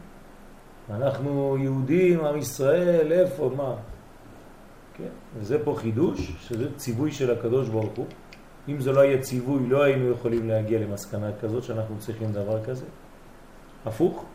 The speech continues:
אבל זה ציווי של הקדוש ברוך הוא, שבתוך קודש הקודשים יש שתי דמויות, אחד זכר, אחד נקבה. וכשהם אחד מול השני, מסתכלים,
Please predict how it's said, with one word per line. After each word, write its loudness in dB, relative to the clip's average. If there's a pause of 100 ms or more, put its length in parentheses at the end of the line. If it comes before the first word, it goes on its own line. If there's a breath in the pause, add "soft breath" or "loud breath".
(760)
אבל 4
זה 0
ציווי -2
של 0
הקדוש 0
ברוך 0
הוא, -8
שבתוך 0
קודש 0
הקודשים -2 (140)
יש 2 (260)
שתי -4
דמויות, 0 (120)
אחד 0
זכר, 0
אחד -2
נקבה. -4 (960)
וכשהם 6 (640)
אחד 6
מול 2
השני, 0 (140)
מסתכלים, -4